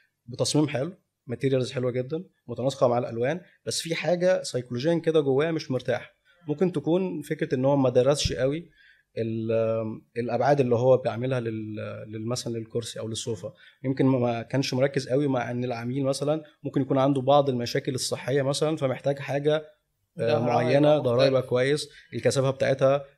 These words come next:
Speaker 1: بالنسبة للتنجيد وغيره هيبقى بطريقة معينة. نفس الفكرة البيت ده لو هو ميد مثلًا بي-، بي-، بي-، يعني بيكتر فيه فكرة العزومات وفكرة فيه الأقارب وكده، فمحتاج يكون عندي مثلًا، آه، سايد tables بشكل معين بطريقة معينة،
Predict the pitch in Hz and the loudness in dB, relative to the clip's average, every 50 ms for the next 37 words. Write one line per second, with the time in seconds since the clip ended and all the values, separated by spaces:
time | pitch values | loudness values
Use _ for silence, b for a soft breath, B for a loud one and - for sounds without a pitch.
0 | _ - 120 120 127 127 127 127 135 120 120 117 113 113 110 113 110 - - 117 | _ -12 -6 -4 -2 -2 0 0 0 0 0 -2 -4 -6 -8 -10 -12 -8 -8 -6
1 | 117 120 139 135 127 117 113 127 135 135 135 120 113 113 - - 117 107 117 120 | -4 -2 -2 -2 -2 0 2 2 2 2 2 0 -2 -4 -4 -4 -6 -6 -6 -8
2 | 117 123 117 113 110 - 117 131 143 127 127 117 113 117 120 123 135 151 160 165 | -8 -6 -6 -6 -4 -4 -4 -2 -2 -2 -2 -2 -2 -2 -4 -2 -2 -2 -2 -4
3 | b b b b b b - 139 - 175 - - 170 160 - 127 127 - - - | b b b b b b -8 -4 -4 -4 -2 -2 -4 0 2 0 0 0 -2 -12
4 | _ _ - 123 120 120 120 135 147 143 135 143 139 120 120 117 131 143 139 131 | _ _ -6 -6 -4 -4 2 4 4 4 6 4 4 4 4 4 6 6 6 6
5 | 131 135 127 123 131 127 - 127 120 113 107 117 117 117 113 113 117 113 131 139 | 4 2 0 0 -2 0 0 0 -2 -2 -4 -4 -4 -4 -4 -6 -4 -2 -2 -2
6 | 131 117 127 127 120 117 113 113 110 135 147 143 - 131 113 - 139 143 135 120 | -2 -2 -6 -6 -4 -6 -8 -4 -2 -2 -2 2 2 0 0 0 -4 -2 -2 0
7 | - 147 - - 127 123 - 117 117 117 117 117 113 117 120 127 139 139 - 123 | 0 -2 0 0 -4 -2 -2 -2 -2 -2 -4 -4 -4 -4 -2 0 0 0 -2 -4
8 | 113 131 131 135 120 - - 127 123 117 b b b b b b b - 85 98 | -10 -8 -8 -10 -10 -10 -10 -8 -8 -8 b b b b b b b -10 -10 -8
9 | - - 127 139 139 120 113 110 143 139 143 - 135 117 107 - 143 143 131 123 | 2 6 6 6 6 4 -2 -2 0 -2 0 -2 -4 -6 -4 -4 -4 -4 -2 -2
10 | 139 131 127 131 135 131 127 131 127 131 131 131 131 127 127 127 b b b b | -2 -2 -2 -2 -4 -4 -4 -4 -4 -4 -4 -2 -2 -4 -4 -6 b b b b
11 | b b b - 127 120 120 120 120 - - 139 139 135 143 139 139 139 127 120 | b b b -8 -6 -4 -4 -4 -4 2 2 2 2 4 2 2 2 2 2 0
12 | - - 131 - 127 120 117 113 120 143 156 151 156 156 151 127 - - 123 131 | 0 -2 -2 0 0 -4 -2 0 0 0 2 4 2 2 0 -2 -6 -4 -2 -2
13 | 127 123 117 113 113 117 123 143 151 165 170 | -2 -2 -2 -4 -6 -4 -2 -2 -2 -2 -2